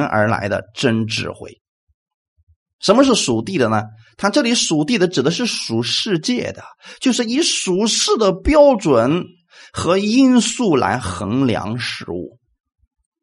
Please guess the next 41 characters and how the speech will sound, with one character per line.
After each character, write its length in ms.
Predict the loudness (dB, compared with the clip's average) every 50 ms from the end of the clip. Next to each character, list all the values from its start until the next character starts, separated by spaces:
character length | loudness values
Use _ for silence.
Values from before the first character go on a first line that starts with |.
| _ _ _ _ _ -20 -20 -14 -2 4
我 80 | 6 6
们 100 | 6 8
今 100 | 6 6
天 100 | 6 6
有 100 | 6 6
很 200 | 6 6 4 6
多 140 | 6 6 8
的 240 | 8 6 4 4 -2 _ _ -8
信 360 | -4 -2 2 2 4 2 2
徒， 320 | 0 -2 -4 -4 -4 -4 -6 -10 -10 0
我 120 | 4 4 4
们 240 | 6 4 2 2 0
也 220 | 0 0 0 0
是 160 | 0 0 0
没 120 | 2 2 2
有 140 | 2 0 0
区 300 | -2 -2 0 2 2 2
分 200 | 2 0 0 0
出 160 | 0 -2 -2
这 120 | -2 -2
一 120 | -2 -2 -4
点， 240 | -6 -8 -10 -12 _ _ _ _ _ _ _ _ _ _ _ _ _ -4
就 120 | -2 -2 -2
是 120 | -2 -4 -8 -12 -18 _
他 200 | -10 -6 -6 -4
今 180 | -2 0 2 2
天 160 | 2 2 2
已 100 | 2 0
经 240 | 2 2 4 4 4
信 280 | 4 4 4 4 4
耶 120 | 6 4 4
稣 160 | 2 2 2
了， 240 | 2 2 0 0 0
仍 340 | 2 4 4 4 4 4 4
然 260 | 4 6 6 4 4
用 220 | 4 2 2 2 2
属 640 | 0 -2 -6 -6 -6 -2 0 2 2 4 4 2 2
世 500 | 2 2 0 0 2 2 4 4 4 6
的 160 | 6 4 4
方 460 | 2 0 2 4 4 4 4 2 0
式， 420 | -2 -2 -2 -2 -2 -2 -2 -6